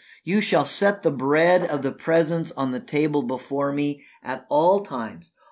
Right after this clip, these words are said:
All times during the week, we are to remember the sacrifice of Christ. All times during the week,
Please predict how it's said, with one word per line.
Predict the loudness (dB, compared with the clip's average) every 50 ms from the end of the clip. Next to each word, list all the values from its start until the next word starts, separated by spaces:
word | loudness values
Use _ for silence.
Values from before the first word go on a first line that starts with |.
| _
All | 0 2 4 4 4 2
times | 0 -2 0 0 0 0 -2
during | -2 -2 0 0 2 2
the | 2 2
week, | 0 0 -2 -2 -2 -4 -8 -12 _ _ _
we | -2 0 4
are | 4 4 2
to | 0 -4
remember | -4 -4 -2 -2 -2 -2 0 0 0
the | -2 -4
sacrifice | -6 -2 -2 -2 -2 -2 -4 -8 -10 -6 -4 -4 -4 -4 -6 -10
of | -12 -14 -12
Christ. | -10 -8 -6 -6 -8 -8 -12 -16 _ _ _ _ -20 -20 -6 0
All | 2 4 4 4 2 2
times | -2 -2 -2 0 2 2 2 0 -2 -2
during | 0 0 0 2 2
the | 2 2
week, | 2 0 0 0 0 -2 -4 -10